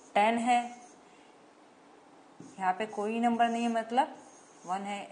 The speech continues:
A, B, C। So C ten upon A one। ठीक है, so product करके देखेंगे। Minus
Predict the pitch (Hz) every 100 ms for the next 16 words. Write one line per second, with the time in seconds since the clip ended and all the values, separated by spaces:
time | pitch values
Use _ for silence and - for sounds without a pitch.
0 | 180 196 226 294 285 - - - - 165
1 | 175 202 254 302 - - - 147 226 -
2 | 196 - 262 330 - - - - - -
3 | - - 226 247 269 - - - - -
4 | - - - - 247 269 254 - 233 254
5 | 349 415 - - - - - - - -
6 | - - - - - - - - - -
7 | - - - - - - - - - -
8 | - 185 202 208 208 202 - - - -
9 | - - - - - - - - - -
10 | - 226 370 403 - - - - - -
11 | 269 320 - - - - - 214 220 247
12 | 240 254 254 240 240 247 240 240 247 -
13 | - - - - - - - - - -
14 | - - - - - 165 175 190 233 233